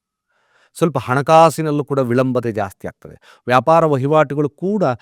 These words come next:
ಹಿನ್ನಡೆ ಆಗ್ತಕ್ಕಂಥದ್ದು ಇರುತ್ತೆ. ಆದರೆ ಕೇಂದ್ರ ಸ್ಥಾನ ಆಗಿರೋದ್ರಿಂದ, ಸೂರ್ಯನೊಟ್ಟಿಗೆ ಇರೋದ್ರಿಂದ, ಬುಧನಾದಿತ್ಯ ಯೋಗ ಇರೋದ್ರಿಂದ ಸ್ವಲ್ಪ ಮಟ್ಟಿಗೆ ಶುಭತ್ವ ಜಾಸ್ತಿ ಆಗುತ್ತೆ. ತೀರಾ ಅಂತ ಡಿಫಾಲ್ಟ್ಸ್ ಏನಾಗೋದಿಲ್ಲ ಸಿಂಹರ-, ಸಿಂಹರಾಶಿ, ಸಿಂಹ ಲಗ್ನದವ್ರಿಗೆ ಬುಧ ದಶ, ಬುಧ ಭುಕ್ತಿ ಇದ್ದಾಗ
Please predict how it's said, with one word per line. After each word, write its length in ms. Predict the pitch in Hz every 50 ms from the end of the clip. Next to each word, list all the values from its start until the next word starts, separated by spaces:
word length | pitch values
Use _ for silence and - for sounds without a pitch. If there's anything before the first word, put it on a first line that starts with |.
| _ _ _
ಹಿನ್ನಡೆ 300 | 143 139 147 151 139 135
ಆಗ್ತಕ್ಕಂಥದ್ದು 580 | 120 110 - _ 113 - - 113 101 98 98 104
ಇರುತ್ತೆ. 360 | 98 101 - - 143 143 139 _ _
ಆದರೆ 300 | 110 110 104 107 110 104 92 _ _ _ _ _
ಕೇಂದ್ರ 560 | - 135 139 165 180 190 190 190 190 185 190
ಸ್ಥಾನ 440 | 170 - - _ - 127 123 120 120
ಆಗಿರೋದ್ರಿಂದ, 600 | 117 113 110 98 101 101 90 92 98 101 95 98 98 95
ಸೂರ್ಯನೊಟ್ಟಿಗೆ 680 | 92 - - 131 143 156 156 156 156 - - 170 160 175
ಇರೋದ್ರಿಂದ, 360 | 170 160 151 127 123 123 117
ಬುಧನಾದಿತ್ಯ 760 | 113 107 110 113 127 131 127 110 104 110 104 - - 113 104
ಯೋಗ 220 | 101 123 151 160 170
ಇರೋದ್ರಿಂದ 460 | 156 151 135 113 113 117 127 151 156 131 101 - - - _ _
ಸ್ವಲ್ಪ 420 | - - - 156 190 214 214 - 180
ಮಟ್ಟಿಗೆ 400 | 147 131 110 - - 110 104 113
ಶುಭತ್ವ 460 | - - 104 104 104 - _ - 98
ಜಾಸ್ತಿ 360 | 87 92 92 90 - _ -
ಆಗುತ್ತೆ. 580 | 92 82 87 - - 143 143 - - - _ _ _ _
ತೀರಾ 320 | - 196 233 262 262 240 185
ಅಂತ 200 | 160 160 143 156
ಡಿಫಾಲ್ಟ್ಸ್ 720 | 147 131 107 104 117 131 143 - 180 180 180 170 - -
ಏನಾಗೋದಿಲ್ಲ 540 | 135 110 101 95 92 85 85 76 - 62 58 - - _ _ _ _ _ _ -
ಸಿಂಹರ-, 540 | - - 139 123 113 110 107 101 101 107 -
ಸಿಂಹರಾಶಿ, 440 | - 127 127 117 113 101 - - 92
ಸಿಂಹ 220 | - 101 92 90
ಲಗ್ನದವ್ರಿಗೆ 480 | 90 87 80 85 82 78 80 80 87 90
ಬುಧ 160 | 90 113 117
ದಶ, 260 | 123 113 113 - -
ಬುಧ 200 | 117 98 117 123
ಭುಕ್ತಿ 320 | 135 117 113 - _ -
ಇದ್ದಾಗ 300 | 87 71 65 - 57 50